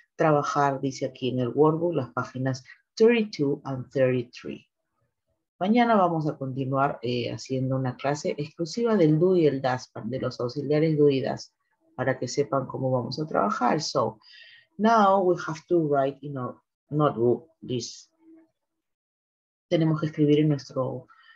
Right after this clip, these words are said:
cuaderno lo que está acá, ¿ok? Entonces, me despido de los chicos que nos están viendo, me quedo con los que están aquí para trabajar y empezar con el workbook, ¿ok? Tengan presente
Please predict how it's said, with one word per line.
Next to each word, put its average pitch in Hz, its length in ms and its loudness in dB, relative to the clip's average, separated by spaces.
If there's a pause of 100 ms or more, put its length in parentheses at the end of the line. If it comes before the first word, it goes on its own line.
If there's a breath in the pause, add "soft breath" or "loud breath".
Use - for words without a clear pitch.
(120)
cuaderno 180 420 4
lo 139 120 0
que - 120 -16
está - 160 -12
acá, - 180 -14 (380)
¿ok? 127 160 -8 (560 loud breath)
Entonces, 139 440 2
me 135 120 2
despido 190 440 -2
de 180 80 2
los 151 300 -2
chicos 156 280 -10
que 147 140 -8
nos 123 160 -6
están 160 280 -6
viendo, 202 240 2
me 151 160 0
quedo 156 260 2
con 139 140 -2
los - 140 -6
que - 80 -20
están 151 260 -2
aquí 220 240 -2
para 143 240 0
trabajar - 520 0
y 180 60 2
empezar 139 420 -6
con 143 240 -4
el 123 60 -4
workbook, 127 520 0 (440)
¿ok? - 160 -6 (180)
Tengan 143 320 -2
presente 190 800 0